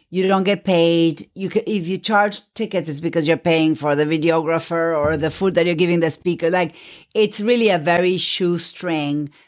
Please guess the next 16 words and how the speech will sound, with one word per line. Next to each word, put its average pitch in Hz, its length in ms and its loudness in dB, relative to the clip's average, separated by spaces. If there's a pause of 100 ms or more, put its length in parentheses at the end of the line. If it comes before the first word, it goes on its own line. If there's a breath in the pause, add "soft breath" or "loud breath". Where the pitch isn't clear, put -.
(160 soft breath)
very 165 520 2
low 170 440 0
budget 147 640 -2 (160)
production, 117 560 -8
very, 151 300 -2
very. 120 320 -6
That's 165 280 -2
why 165 300 2 (640)
as 143 300 -2
a - 220 0
theater 165 400 0
that 139 120 -2
was 139 140 -2
one, 156 440 0
wanted 170 420 0
us 98 360 -4